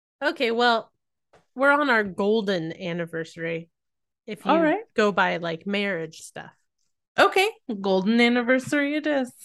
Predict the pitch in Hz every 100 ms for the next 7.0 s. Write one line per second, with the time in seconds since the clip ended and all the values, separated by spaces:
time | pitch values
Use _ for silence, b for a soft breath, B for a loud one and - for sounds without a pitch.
0 | - b b 277 262 247 240 240 247 247
1 | 226 214 208 226 220 208 202 226 220 220
2 | 180 _ _ _ _ _ - _ _ _
3 | _ - - 214 254 254 254 269 - 262
4 | 247 254 233 - 392 - - 453 - -
5 | - - - 349 - 339 - 330 - 339
6 | - 302 - 240 247 247 247 247 240